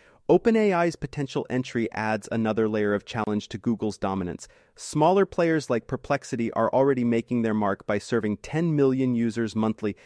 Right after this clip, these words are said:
despite their relatively small team size. This shift indicates that users are open to exploring alternatives to Google, motivated perhaps by advancements in A I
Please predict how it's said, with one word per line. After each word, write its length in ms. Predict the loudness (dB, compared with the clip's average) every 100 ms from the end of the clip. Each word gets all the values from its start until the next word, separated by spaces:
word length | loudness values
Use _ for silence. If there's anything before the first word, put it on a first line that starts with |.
| -20 _
despite 460 | -6 -2 2 2 2
their 160 | 0
relatively 560 | 2 2 2 0 -4 -4
small 340 | -4 -2 -2
team 380 | -2 -4 -2 -2
size. 560 | -6 -6 -6 -8 -12 -18 -20 _ _ 0
This 160 | 0
shift 360 | 0 0 0 -2
indicates 600 | 0 0 0 -2 -2 -2
that 200 | -4 -2
users 440 | 0 0 0 -2 -2
are 200 | -4 -2 0
open 340 | 0 0 -2
to 120 | -2
exploring 540 | -6 -8 -2 2 2 2
alternatives 680 | -2 -2 -2 0 0 -2 -8
to 100 | -8
Google, 420 | -2 -2 0 0
motivated 600 | 2 0 2 0 -2 -4
perhaps 420 | -6 -4 -6 -6
by 200 | -4 -2
advancements 640 | 0 -2 -2 -4 -4 -6 -4
in 120 | -4
A 220 | -2 -2
I 240 | -2 -4